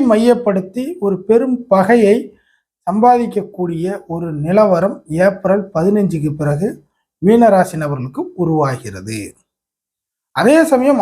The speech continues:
ஆறாம் அதிபதி உச்சம், பலரும் வேலை வாய்ப்பை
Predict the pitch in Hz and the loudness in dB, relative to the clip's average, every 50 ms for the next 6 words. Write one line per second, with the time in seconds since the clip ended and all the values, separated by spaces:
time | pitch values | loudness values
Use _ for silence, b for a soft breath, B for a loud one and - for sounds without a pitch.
0 | 180 190 240 269 285 294 294 285 277 269 262 247 226 233 247 240 175 160 156 - | 2 4 4 4 4 4 4 4 2 0 -2 -2 -2 -4 -4 -4 -4 -6 -10 -12
1 | _ 156 147 131 113 98 _ _ _ _ _ _ _ _ _ _ _ _ _ - | _ -16 -16 -16 -16 -20 _ _ _ _ _ _ _ _ _ _ _ _ _ 0
2 | 220 262 294 294 311 302 262 233 262 294 311 302 277 277 254 240 202 190 - 254 | 2 4 4 4 2 2 2 2 4 4 4 4 4 2 2 0 -2 0 -2 0